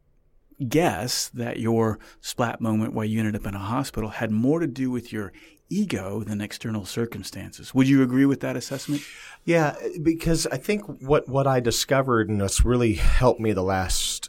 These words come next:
Speaker 2: uh, three years since that moment, um, is I, I, I realized that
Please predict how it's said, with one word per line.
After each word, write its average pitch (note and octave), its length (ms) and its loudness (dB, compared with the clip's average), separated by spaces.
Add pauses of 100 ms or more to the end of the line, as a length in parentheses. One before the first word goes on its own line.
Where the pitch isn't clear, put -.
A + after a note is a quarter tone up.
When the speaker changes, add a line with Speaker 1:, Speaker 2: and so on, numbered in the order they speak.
Speaker 2:
uh, F2+ 400 -4
three A#2 340 4
years G#2 460 2
since G2 240 -4
that E2 200 -4
moment, F2+ 480 -4 (680)
um, F2+ 440 -4
is A2 200 0
I, G2+ 120 0 (220)
I, G2 100 -6 (200)
I G#2 80 -6
realized G#2 1000 -2
that F2+ 140 -4